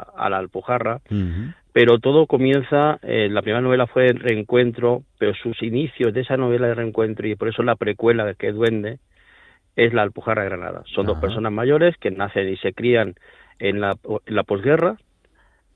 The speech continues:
Speaker 1: eh, y hu-, ahí hay una rencilla familiar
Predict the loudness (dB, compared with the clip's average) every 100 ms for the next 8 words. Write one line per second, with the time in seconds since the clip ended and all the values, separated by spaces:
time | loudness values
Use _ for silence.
0 | 0 2 4 4 4 2 0 -4 -6 -2
1 | 0 2 2 2 2 2 0 -2 -2 -2
2 | -2 0 -2 -2 0 0 0